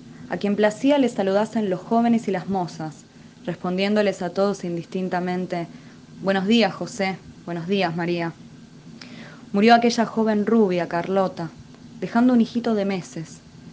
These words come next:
que luego también murió a los ocho días de la madre. Murió mi tía Albina, que solía cantar tiempos y modos de heredad,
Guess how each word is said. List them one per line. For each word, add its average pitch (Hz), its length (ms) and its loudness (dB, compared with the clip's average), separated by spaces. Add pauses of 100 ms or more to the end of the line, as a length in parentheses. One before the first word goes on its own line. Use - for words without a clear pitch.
(160)
que 202 100 4
luego 269 200 8
también 240 320 6
murió 226 300 6
a 233 80 6
los 208 180 0
ocho 202 240 -2
días 185 240 0
de 180 80 -4
la 170 100 -4
madre. 160 380 -6 (1040)
Murió 202 200 4
mi 220 120 4
tía 208 200 2
Albina, 190 420 0 (720)
que 190 80 -2
solía 202 280 4
cantar 196 360 2
tiempos 233 600 2
y 202 40 -2
modos 190 320 0
de 185 80 2
heredad, 175 380 0